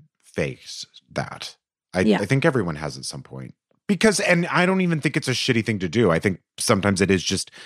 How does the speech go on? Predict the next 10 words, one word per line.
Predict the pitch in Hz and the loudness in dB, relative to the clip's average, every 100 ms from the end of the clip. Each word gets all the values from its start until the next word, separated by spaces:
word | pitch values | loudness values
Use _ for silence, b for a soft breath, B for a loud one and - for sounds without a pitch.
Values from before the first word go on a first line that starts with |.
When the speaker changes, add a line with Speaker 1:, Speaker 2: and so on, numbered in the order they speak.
| B | B
Speaker 1:
maybe | - 127 120 | 0 2 2
you're | 123 | 2
not, | 120 110 - - | 0 -2 -8 -6
uh, | 143 | -4
listen, | 139 147 101 107 | 0 0 0 0
I'm | 135 | 2
not | 147 113 | 2 2
talking | 113 107 107 | -2 0 -2
about | 90 85 85 | 0 -2 -4
her, | - | -10